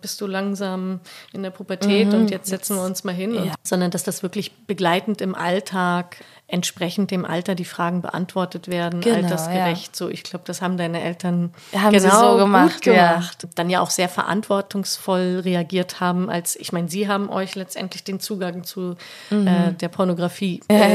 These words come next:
Speaker 2: ja.
Speaker 1: <laughs> gewährleistet. Äh, natürlich nicht bewusst oder nicht, nicht
Speaker 2: Nicht
Speaker 1: gewollt.
Speaker 2: absichtlich,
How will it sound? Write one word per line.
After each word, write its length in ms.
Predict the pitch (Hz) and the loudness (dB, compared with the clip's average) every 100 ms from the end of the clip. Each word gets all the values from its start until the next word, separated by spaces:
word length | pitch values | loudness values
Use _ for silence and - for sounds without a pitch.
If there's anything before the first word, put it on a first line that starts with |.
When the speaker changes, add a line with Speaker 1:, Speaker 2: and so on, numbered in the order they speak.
| 208 | 6
Speaker 2:
ja. 20 | 202 | 4
Speaker 1:
<laughs> 60 | |
gewährleistet. 1080 | 196 226 196 262 208 240 254 - 247 240 - | 4 6 8 8 8 6 6 4 4 2 0
Äh, 280 | 196 175 170 214 | -2 0 0 -2
natürlich 420 | - 180 208 190 180 | -2 -2 0 -2 0
nicht 240 | 180 - | -4 -4
bewusst 420 | 196 170 190 - | -8 -2 -2 -2
oder 160 | 175 175 | -2 -2
nicht, 260 | 175 170 - | -2 -4 -8
nicht 320 | - 185 190 | -6 0 2
Speaker 2:
Nicht 140 | 202 | 4
Speaker 1:
gewollt. 320 | 190 185 202 - | 6 10 8 8
Speaker 2:
absichtlich, 180 | 160 | 0